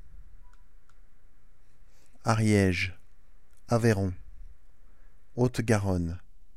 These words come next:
Gers, Lot, Haute-Pyrénées, Tarn,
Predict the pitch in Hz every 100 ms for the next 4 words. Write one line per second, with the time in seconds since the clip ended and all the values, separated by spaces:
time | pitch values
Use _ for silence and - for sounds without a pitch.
0 | - - - - 95 107 104 - - -
1 | - - - - - - - - - 101
2 | 110 98 - - - - - - - -
3 | - - - - - - - 120 120 120
4 | 117 117 98 90 - - - - - -
5 | - - - 131 110 90 87 85